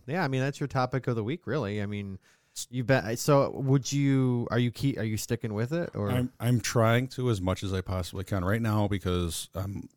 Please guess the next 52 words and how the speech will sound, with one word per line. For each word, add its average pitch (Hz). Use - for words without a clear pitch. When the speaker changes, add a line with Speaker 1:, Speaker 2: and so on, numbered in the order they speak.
Speaker 2:
I'm 98
off 101
of 87
work, 92
uh, 92
because 92
of 80
the 95
weekend 110
and 107
stuff 110
like 107
that. 101
It's -
kind 127
of -
hard -
because 104
Speaker 1:
Yeah. 87
Speaker 2:
it's 82
like 98
I 95
would 95
be 95
s-, -
I 107
would 98
be 95
when 95
I'm 87
sleeping. 98
Speaker 1:
Now, 135
does 143
it 147
have 147
to 143
be 139
the 120
same 127
time 120
each 110
day, 113
or 139
can 113
it 107
just -
be, 101
it 92
doesn't 110
Speaker 2:
It 90
Speaker 1:
matter? 104
Speaker 2:
probably, 135